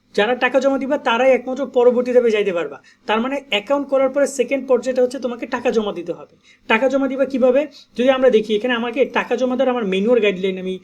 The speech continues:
আহ, ডাউনলোড করে রেখেছি তোমাদের জন্য। কই গেল? এই যে পেমেন্ট,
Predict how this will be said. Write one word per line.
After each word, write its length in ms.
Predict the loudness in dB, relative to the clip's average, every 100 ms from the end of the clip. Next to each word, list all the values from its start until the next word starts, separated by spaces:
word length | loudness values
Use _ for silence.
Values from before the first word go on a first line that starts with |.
| _ _
আহ, 120 | -6 -2
ডাউনলোড 380 | -2 0 0
করে 120 | 2 0
রেখেছি 240 | -2 -6
তোমাদের 320 | -6 -6 -8
জন্য। 360 | -8 -8 -8 -10 _ _ _ _ _ _ _ -14 -2
কই 180 | 0
গেল? 120 | 0 0
এই 140 | 0
যে 100 | 0
পেমেন্ট, 320 | 2 0 -2